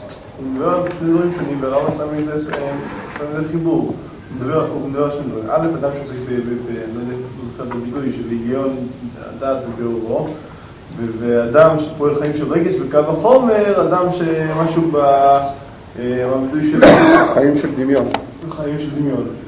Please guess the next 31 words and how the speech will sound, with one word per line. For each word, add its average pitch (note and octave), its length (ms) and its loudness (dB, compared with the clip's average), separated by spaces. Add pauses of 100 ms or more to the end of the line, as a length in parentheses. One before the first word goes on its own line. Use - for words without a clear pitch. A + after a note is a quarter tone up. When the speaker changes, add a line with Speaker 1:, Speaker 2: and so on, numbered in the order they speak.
(380)
Speaker 1:
יש E3 140 -2
פה E3+ 120 -2
שני F#3 180 -2
דברים F#3 220 4
שמשלבים F3+ 340 -2
ביחד. F3 340 4 (140)
א', F3 160 2 (160)
אדם D#3+ 160 0
שחי D3+ 260 -2 (180)
חיים C#3+ 220 -4
של C3 140 -8
רגש A#2 360 -8 (200)
בצורה C#3 580 6 (380)
סובייקטיבית, B2 640 -4 (1500)
דהיינו C3 260 0 (120)
שהוא C3+ 280 2
לא, E3 480 8
הוא D3+ 300 4
לא, E3+ 440 8 (200)
לא D#3 100 -2
מנתח E3 300 4
את - 40 -2
הצד-, - 320 -6 (200)
את C3 40 -8
הצד-, B2+ 580 -8
את B2 60 -6
ה-, B2 220 6
הוא D3+ 200 0
לא, F#3 240 6
לא F#3 160 0
פועל E3 120 0